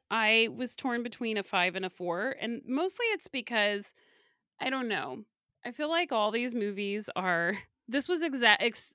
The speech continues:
expe-, exceptionally this way because of the time period that it was written in, though. Um,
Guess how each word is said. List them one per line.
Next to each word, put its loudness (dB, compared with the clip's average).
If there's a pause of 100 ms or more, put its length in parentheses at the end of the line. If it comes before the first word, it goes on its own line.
expe-, 0
exceptionally 0
this -4
way 4 (440)
because -2
of -6
the 0
time -2
period 0
that -2
it -6
was -6
written -2
in, 0
though. 0 (460)
Um, 6